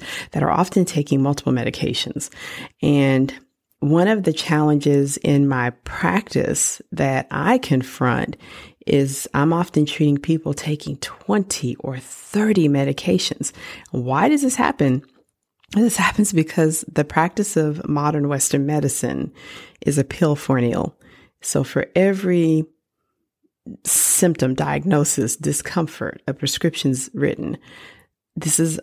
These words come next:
unfortunately extremely common and very unfortunate. And I spend as much time, if sometimes not more,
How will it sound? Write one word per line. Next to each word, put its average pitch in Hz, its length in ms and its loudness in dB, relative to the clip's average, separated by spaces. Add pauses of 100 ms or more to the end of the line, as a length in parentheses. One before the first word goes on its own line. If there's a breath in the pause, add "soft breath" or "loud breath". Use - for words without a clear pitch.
(160)
unfortunately 151 920 2
extremely 165 640 2
common 117 600 -6 (420)
and 143 120 4
very 160 480 2
unfortunate. - 760 -4 (500 loud breath)
And 139 540 2
I 135 180 -2
spend 165 720 2 (460)
as 170 260 2
much 151 280 0
time, 127 580 -6
if 156 100 -2
sometimes 254 540 -4
not 170 160 0
more, 147 640 0